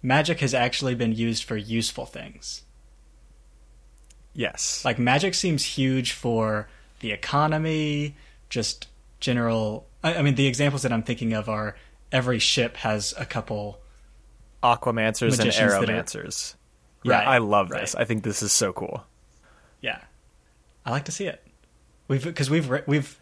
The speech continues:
Speaker 1: I mean, not ranted, but we've talked about this on previous episodes where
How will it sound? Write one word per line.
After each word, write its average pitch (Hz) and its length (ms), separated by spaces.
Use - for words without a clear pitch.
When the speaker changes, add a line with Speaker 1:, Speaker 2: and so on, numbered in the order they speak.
Speaker 1:
I 139 60
mean, 131 140
not 123 260
ranted, 120 380
but 117 120
we've 113 220
talked 131 260
about 113 220
this 113 200
on 110 140
previous 113 500
episodes 113 640
where 107 420